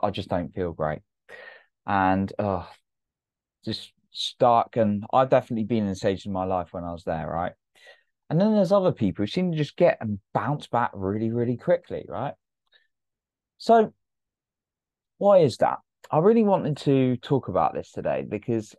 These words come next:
I think in life, if we get so reliant on the external world, on everything outside of us going the right way for us to feel confident, well,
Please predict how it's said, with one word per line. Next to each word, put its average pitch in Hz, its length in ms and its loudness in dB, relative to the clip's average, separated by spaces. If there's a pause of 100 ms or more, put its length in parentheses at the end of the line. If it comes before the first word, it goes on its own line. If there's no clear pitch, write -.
(320)
I 120 80 -2
think 151 380 -4
in 120 160 -2
life, 123 340 2
if 139 60 -6
we 135 100 -6
get 131 180 -2
so 143 200 2
reliant 120 400 2
on 107 100 -4
the 107 80 -2
external 113 640 0
world, 95 360 -4
on 101 240 -4
everything 107 420 -2
outside 101 460 0
of 85 80 0
us 87 340 -6 (680)
going 110 340 4
the 107 60 0
right 101 260 2
way 101 200 2
for 98 140 -8
us 95 100 -6
to - 120 -20
feel 95 160 -4
confident, 101 560 -6
well, 117 340 -2